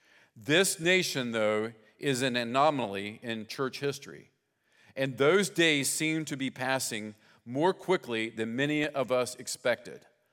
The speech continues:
But panic would not be a Christian response. For two thousand years, this has been what it means to identify with Christ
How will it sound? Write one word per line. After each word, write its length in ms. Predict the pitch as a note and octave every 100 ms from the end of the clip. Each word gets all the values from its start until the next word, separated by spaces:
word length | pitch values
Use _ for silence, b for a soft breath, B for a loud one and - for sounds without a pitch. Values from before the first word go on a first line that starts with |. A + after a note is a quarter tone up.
| _ _ _ _ _
But 200 | B2+ C#3
panic 440 | - F#3+ A3+ D#3+ -
would 160 | D3
not 280 | C3+ F#3+ C#3
be 360 | C#3 C#3+ C3+ C#3
a 80 | -
Christian 440 | B2+ E3 C#3+ D3 B2+
response. 760 | A#2 - C#3+ F#2+ - - - _ _ _ _ _ _ _ _ _ _
For 120 | C#3
two 240 | C#3 G#3+
thousand 440 | A#3 A#3 G#3 F3+ F#3
years, 480 | G3+ E3 B2+ B2+ - b b A#2+
this 400 | D3 A#3+ A#3+ -
has 200 | C#3+ E3+
been 580 | A#2 A#2 A3+ E3+ C#3 D#3+ D3 _ _ _ _ _ _ _ _
what 220 | D3+ E3
it 180 | E3 E3
means 440 | E3+ G3+ E3+ D#3
to 160 | - D3+
identify 500 | C3+ D#3+ E3+ D#3+ C#3
with 200 | C#3 C#3+
Christ 540 | - C3 B2+ C3 -